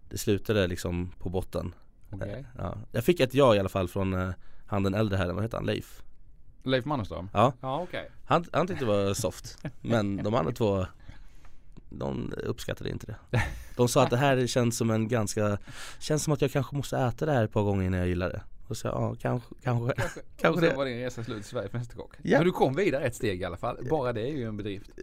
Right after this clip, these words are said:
Speaker 1: Yes, och det var första avsnittet på den säsongen var det femton minuter av bara mig. Så
Speaker 2: Va?
Speaker 1: att det var,
Speaker 2: Nej.
Speaker 1: jo, så att det var, de, de hype, de byggde upp det otroligt mycket.
Speaker 2: Som att här kommer den nya Mästerkocken på riktigt.
Speaker 1: Ja, och sen, nej, de garv-,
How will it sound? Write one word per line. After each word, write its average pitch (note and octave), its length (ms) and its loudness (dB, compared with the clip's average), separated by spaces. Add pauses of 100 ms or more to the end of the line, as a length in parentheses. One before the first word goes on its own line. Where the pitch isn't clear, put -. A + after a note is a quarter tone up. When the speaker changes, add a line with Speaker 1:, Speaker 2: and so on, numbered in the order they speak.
Speaker 1:
Yes, C#3+ 540 0
och C3 120 0
det C3+ 120 4
var C3 360 6
första E3 320 2
avsnittet C3+ 440 2
på B2 60 -2
den A#2 140 4
säsongen A2+ 460 2
var G2+ 100 0
det G2 60 0
femton A2 400 2
minuter G#2 520 2 (380)
av G#2 160 0
bara G2 280 4
mig. G2 360 2 (460)
Så - 120 -8
Speaker 2:
Va? E3+ 40 10
Speaker 1:
att G3+ 60 4
det A#2+ 80 2
var, G#2 340 6
Speaker 2:
Nej. G2+ 360 0 (160)
Speaker 1:
jo, A#2 320 4
så A#2 120 0
att A2+ 80 -2
det A#2+ 80 0
var, A#2+ 140 4
de, A2+ 260 2
de A2+ 200 2
hype, B2+ 300 2
de A#2+ 140 2
byggde C3+ 220 2
upp - 240 4
det A2+ 80 2
otroligt A2 380 0
mycket. C3+ 460 0 (140)
Speaker 2:
Som C3+ 140 -10
att B2+ 100 -4
här C3+ 120 2
kommer A#2+ 260 -2
den A2+ 120 -2
nya A#2+ 160 -2
Mästerkocken F#2 580 -10
på G2+ 60 0
riktigt. G#2 420 -8
Speaker 1:
Ja, A2 260 8
och - 160 -2
sen, G2+ 400 2
nej, G2 300 6
de F#2 380 0
garv-, F#2 340 0